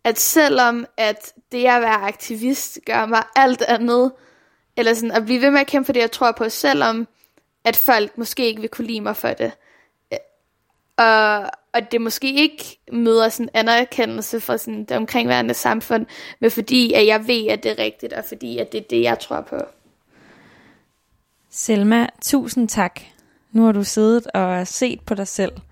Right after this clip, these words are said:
Speaker 2: Og hvordan har det været?
Speaker 1: Mm, det har været... Jeg synes faktisk, det har været enormt grænseoverskridende. Øhm,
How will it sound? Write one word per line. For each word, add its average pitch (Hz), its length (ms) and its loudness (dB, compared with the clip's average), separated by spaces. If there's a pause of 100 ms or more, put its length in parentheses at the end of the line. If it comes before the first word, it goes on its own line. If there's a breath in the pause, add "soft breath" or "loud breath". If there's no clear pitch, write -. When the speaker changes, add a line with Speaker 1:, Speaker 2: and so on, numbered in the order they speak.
(520 soft breath)
Speaker 2:
Og 185 280 0
hvordan 196 360 2
har 254 100 4
det 220 180 4
været? 202 340 6 (1800 loud breath)
Speaker 1:
Mm, 247 1120 2 (1200 soft breath)
det 247 140 6
har 226 220 0
været... 214 540 0 (720)
Jeg 220 280 2
synes 214 140 -4
faktisk, 214 200 0
det 220 40 0
har 214 60 2
været 208 140 2
enormt 214 220 0
grænseoverskridende. 226 760 -4 (560)
Øhm, 240 600 4